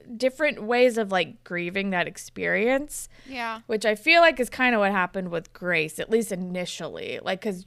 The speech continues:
Speaker 1: Grace and Jonah, like, became a duo and then started funneling all their energy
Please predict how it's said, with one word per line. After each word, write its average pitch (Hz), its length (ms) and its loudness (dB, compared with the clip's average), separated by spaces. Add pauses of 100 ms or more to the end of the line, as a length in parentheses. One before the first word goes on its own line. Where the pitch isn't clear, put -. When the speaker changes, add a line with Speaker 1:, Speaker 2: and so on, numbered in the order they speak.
Speaker 1:
Grace 240 340 2
and 294 220 -6
Jonah, 220 360 4
like, 175 220 0
became 202 380 -6
a 185 60 -4
duo 170 600 -4 (300)
and 202 160 -4
then 180 140 -6
started 185 340 -2
funneling 180 360 -2
all 170 120 -2
their 170 180 -4
energy 175 360 -6